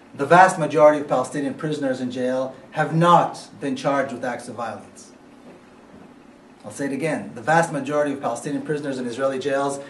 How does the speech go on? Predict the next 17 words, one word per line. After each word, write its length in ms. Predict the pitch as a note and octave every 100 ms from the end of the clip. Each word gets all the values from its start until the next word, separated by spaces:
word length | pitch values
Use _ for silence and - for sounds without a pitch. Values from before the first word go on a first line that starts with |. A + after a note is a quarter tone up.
| -
have 200 | D3+ C#3
not 460 | D3+ E3 F3 E3 -
been 160 | C3+ B2
charged 420 | D3 C#3 B2 A#2+
with 140 | B2
acts 260 | B2 A#2 -
of 80 | A2+
violence. 640 | C3+ C3 G2+ - - - - - - - -
And 140 | D3
this 160 | F#3+ F#3+
is 140 | D#3+
even 340 | E3 G3+ F#3 D3+
by 140 | C#3+
the 120 | C3
very 300 | A#2+ E3 F3
low 220 | D#3+ D#3
bar 560 | C#3+ D#3 D3+ B2+ C3